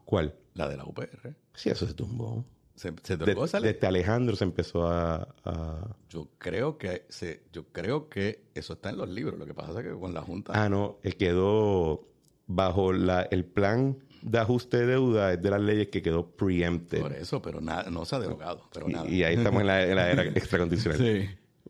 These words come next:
Speaker 1: ¿Por qué? Yo me pre-, pregunto por qué en un presupuesto no tendría la legislatura la capacidad de modificar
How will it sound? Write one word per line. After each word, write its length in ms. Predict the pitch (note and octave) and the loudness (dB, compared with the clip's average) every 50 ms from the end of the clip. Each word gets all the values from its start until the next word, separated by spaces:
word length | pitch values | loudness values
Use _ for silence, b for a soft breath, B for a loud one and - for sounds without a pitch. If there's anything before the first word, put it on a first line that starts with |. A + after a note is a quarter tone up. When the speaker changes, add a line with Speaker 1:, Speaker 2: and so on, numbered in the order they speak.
| _ _ _ | _ _ _
Speaker 1:
¿Por 320 | - B2+ A2+ G#2+ G#2 - - | 2 2 2 2 0 -2 0
qué? 460 | - B2+ C3 D3+ D#3+ - - - - _ _ _ _ _ _ _ _ _ _ _ _ _ _ _ _ _ _ _ _ _ _ _ _ | 2 4 4 4 2 0 -6 -12 -20 _ _ _ _ _ _ _ _ _ _ _ _ _ _ _ _ _ _ _ _ _ _ _ _
Yo 200 | A#2 G#2+ A#2+ A#2+ | 0 2 2 4
me 140 | B2+ C3+ D3 | 4 2 2
pre-, 140 | C#3+ C#3+ C#3 | 0 -2 -4
pregunto 520 | - - - C#3+ D3 E3 - - C#3 - - | -4 -2 0 0 2 2 2 0 -2 0 2
por 180 | A2+ F#2+ - - | 2 0 0 -2
qué 100 | - F#2 | -2 0
en 60 | G2 | 0
un 120 | G#2 A2 | 2 2
presupuesto 640 | - B2 B2 - C3+ C3 - D#3+ F3 E3+ E3+ C#3 A2+ | 2 2 2 0 -2 0 0 0 0 0 0 0 2
no 160 | G#2 F#2+ E2+ | 2 2 2
tendría 440 | - F#2+ G2 G2+ G2+ G#2+ A2+ A2 A2 | 2 0 2 2 2 2 2 2 2
la 120 | A2+ A2 | 2 2
legislatura 360 | A2 G#2+ G#2+ A2 - G#2 G#2+ | 2 2 0 0 0 2 0
la 80 | G#2+ A2 | 2 2
capacidad 480 | - G2+ G#2+ A2+ G#2+ - B2+ C#3+ E3 | 2 2 0 0 0 0 0 0 0
de 140 | D#3 C#3+ A#2 | 2 2 2
modificar 800 | G2+ F#2+ F2 E2+ E2+ E2 - E2 - - A#2+ B2+ A#2 G#2 G2 b | 2 2 2 2 0 0 -2 -2 0 2 2 2 2 0 -2 b